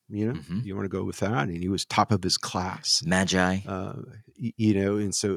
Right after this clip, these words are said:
Speaker 1: like, you just see that. And then it's that in Jeremiah, the, "Hey, um, seek the welfare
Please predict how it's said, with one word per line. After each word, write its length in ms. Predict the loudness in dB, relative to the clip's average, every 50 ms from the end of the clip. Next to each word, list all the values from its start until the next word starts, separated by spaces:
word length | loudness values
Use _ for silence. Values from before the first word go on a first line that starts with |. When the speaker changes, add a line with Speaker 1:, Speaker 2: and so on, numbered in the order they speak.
| -2
Speaker 1:
like, 300 | -2 -2 -2 -2 -2 -6 -16 -20 _ _ -8
you 160 | -6 -6 -4
just 220 | -2 2 2 4
see 220 | 4 4 4 2 2
that. 300 | 0 0 -2 -2 -2 -2
And 180 | -2 -2 2 4
then 160 | 4 6 6
it's 200 | 4 2 2 2
that 280 | 4 4 4 4 2 _ _ _ -20 -20 -20 _ _ _ -2
in 200 | 0 2 2 4
Jeremiah, 720 | 4 6 6 6 6 4 4 6 6 6 6 6 4 2
the, 360 | 2 0 0 0 0 -2 -2 _ _ _ _ _ _ _ _ _ _
"Hey, 340 | 4 4 4 4 2 -6 _ _ _ _ _ _ _ _ _ _ -8
um, 400 | -6 -6 -6 -6 -8 -12 -14 _ _ _ _ _ _ _ _ -4
seek 320 | 0 2 4 4 2 2 0
the 100 | -2 0
welfare 640 | 2 2 0 0 0 -2 -2 -2 -2 -4 -6 -12